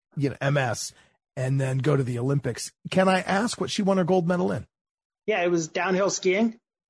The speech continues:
Speaker 2: So in, in nineteen eighty-eight, all of the disabled, uh, teams around the world were invited to come to Calgary to compete in the Winter Olympics. Um, all of the sports were demonstration sports.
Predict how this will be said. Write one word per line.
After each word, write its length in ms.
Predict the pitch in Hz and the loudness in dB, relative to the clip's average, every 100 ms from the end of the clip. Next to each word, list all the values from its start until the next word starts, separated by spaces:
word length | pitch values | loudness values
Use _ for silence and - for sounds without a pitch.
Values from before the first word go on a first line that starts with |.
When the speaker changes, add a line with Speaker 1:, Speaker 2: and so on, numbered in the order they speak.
| _ _ _ - | _ _ _ -6
Speaker 2:
So 240 | 202 202 | 0 2
in, 220 | 202 185 - _ _ _ - | 2 0 -4 _ _ _ -6
in 160 | 180 185 | 0 0
nineteen 440 | 202 240 254 240 | 2 2 4 2
eighty-eight, 640 | 202 214 196 180 175 170 _ _ _ _ _ - | 2 2 2 2 0 -2 _ _ _ _ _ -2
all 220 | 165 208 | 2 2
of 200 | 208 180 | 2 0
the 120 | 190 | -2
disabled, 760 | 185 175 - 185 196 196 185 170 _ - | 0 0 0 0 4 4 2 -2 _ -6
uh, 300 | 175 156 147 - | -2 0 -2 -4
teams 380 | - 220 190 156 | -2 2 4 4
around 260 | 151 165 180 | 2 2 2
the 80 | |
world 320 | 160 175 170 156 | 2 2 2 2
were 120 | 151 | 0
invited 420 | 143 151 165 156 | 0 -2 -2 -2
to 80 | 156 | -2
come 200 | 170 165 | 0 0
to 60 | |
Calgary 540 | 151 160 170 165 147 139 | 0 -2 0 2 0 0
to 140 | 151 | -4
compete 420 | - 160 156 175 | -2 -2 2 0
in 60 | 151 | 0
the 120 | 147 | 0
Winter 240 | 151 156 143 | 0 2 2
Olympics. 440 | 165 151 131 - _ _ _ _ _ 147 | 0 0 -4 -6 _ _ _ _ _ -4
Um, 200 | 143 151 | -2 0
all 220 | 165 202 | 2 2
of 80 | 185 | 2
the 80 | 185 | -2
sports 400 | - 190 190 185 | 0 0 0 0
were 80 | |
demonstration 720 | 160 165 170 156 185 190 226 208 | -2 0 0 0 0 0 2 0
sports. 540 | - 220 247 233 | 2 2 0 -2